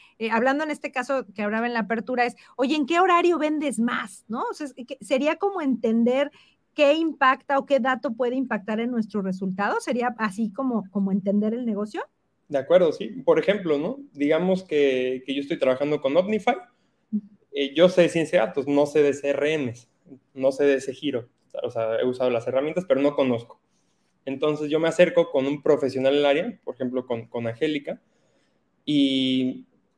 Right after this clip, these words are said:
Speaker 2: y conversamos, ¿no? Así como tenemos una conversación en este momento. Em, y yo, yo te pregunto, "Oye, Angélica, a ver, ¿qué, qué es lo que, qué es lo que te interesa a ti medir? ¿Cuáles son tus K P Is más importantes en tu negocio?". Entonces, yo tomo nota, ¿no?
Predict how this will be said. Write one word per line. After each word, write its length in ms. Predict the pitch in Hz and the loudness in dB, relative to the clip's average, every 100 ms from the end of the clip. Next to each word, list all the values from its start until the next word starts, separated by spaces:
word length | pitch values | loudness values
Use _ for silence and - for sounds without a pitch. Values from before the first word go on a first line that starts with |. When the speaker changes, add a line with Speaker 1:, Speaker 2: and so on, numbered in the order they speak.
| _ _ | _ _
Speaker 2:
y 220 | 147 139 | -2 0
conversamos, 600 | - 147 151 196 175 135 | 4 4 4 4 2 2
¿no? 120 | 156 | 2
Así 180 | 165 139 | 0 -2
como 240 | 143 143 135 | -4 -4 -2
tenemos 260 | 139 143 | -2 -2
una 140 | 143 135 | -2 0
conversación 680 | 127 117 120 123 190 285 - _ _ _ _ _ _ _ _ _ - | -2 -2 -4 -2 -2 -4 -12 _ _ _ _ _ _ _ _ _ -6
en 200 | 127 123 | -4 -2
este 160 | 123 | 0
momento. 580 | 147 156 165 160 233 - _ _ _ _ _ _ _ - | 0 2 0 0 -2 -4 _ _ _ _ _ _ _ -8
Em, 640 | 131 123 120 120 120 120 - | -4 -2 -4 -4 -6 -8 -4
y 100 | 135 | 2
yo, 160 | 139 | 2
yo 140 | 147 139 | 4 0
te 80 | 156 | 0
pregunto, 280 | 139 135 | 0 4
"Oye, 100 | 151 | 4
Angélica, 400 | 156 160 143 135 | 4 0 0 -2
a 20 | 127 | -2
ver, 280 | 123 - - | -4 -10 -20
¿qué, 160 | 185 | 0
qué 80 | 175 | 4
es 60 | 180 | 6
lo 120 | 190 | 6
que, 280 | 175 - _ _ | 4 -4 _ _
qué 160 | - 175 | 2 4
es 140 | 190 | 4
lo 220 | 208 196 190 | 2 0 0
que 120 | 151 | -4
te 160 | - | -2
interesa 440 | 139 135 139 151 165 | -4 2 4 4 2
a 40 | |
ti 80 | 156 | 2
medir? 220 | 143 131 | 2 4
¿Cuáles 200 | 175 180 | 4 4
son 120 | 185 | 2
tus 120 | 185 - | -2 -2
K 240 | 160 160 | 0 2
P 120 | 156 | 0
Is 280 | 151 302 - | 0 -2 -2
más 240 | 147 151 | 0 0
importantes 640 | 165 143 139 135 135 131 120 | 0 0 0 2 0 0 -6
en 80 | 123 | -6
tu 100 | 131 | -4
negocio?". 380 | 135 160 - _ _ _ | -4 -4 -8 _ _ _
Entonces, 200 | - 131 | -4 0
yo 100 | 127 | 2
tomo 200 | 135 131 | 4 4
nota, 260 | 131 123 - | 4 0 -6
¿no? 180 | 135 | -16